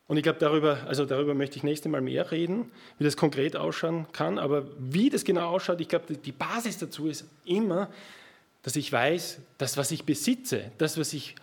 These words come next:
habe, ist nicht mein Verdienst.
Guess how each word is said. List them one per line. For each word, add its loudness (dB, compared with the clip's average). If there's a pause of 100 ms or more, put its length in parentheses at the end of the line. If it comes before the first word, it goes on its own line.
(200)
habe, 4
ist -4
nicht 0
mein -2
Verdienst. -4